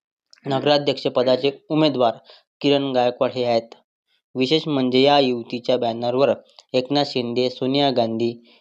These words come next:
आणि राहुल गांधी यांचा फोटो पाहायला मिळत आहे.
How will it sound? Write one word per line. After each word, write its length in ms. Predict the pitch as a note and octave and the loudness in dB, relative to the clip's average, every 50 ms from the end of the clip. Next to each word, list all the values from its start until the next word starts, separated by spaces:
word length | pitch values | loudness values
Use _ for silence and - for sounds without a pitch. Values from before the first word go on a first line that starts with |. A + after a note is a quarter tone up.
| _ _ - | _ _ -6
आणि 260 | C3 B2+ C3+ C#3 C#3 | -2 0 0 2 2
राहुल 300 | B2+ B2+ B2+ C3 C3+ B2+ | 2 4 4 2 2 2
गांधी 280 | B2+ B2 A#2+ A#2+ B2+ | 2 0 0 0 0
यांचा 340 | B2+ B2 A#2+ A#2 A2 - B2+ B2 - - | 0 0 0 -2 -4 -6 -8 -8 -2 -2
फोटो 200 | B2 A#2+ - B2 | -2 0 0 -2
पाहायला 380 | G#2+ - A2+ A2+ A#2+ B2 B2+ | -2 0 0 2 2 2 2
मिळत 320 | A#2+ A#2 A#2 A#2 A#2+ A#2+ B2 | 0 0 0 -2 -2 0 0
आहे. 160 | A#2+ A#2 | 0 -2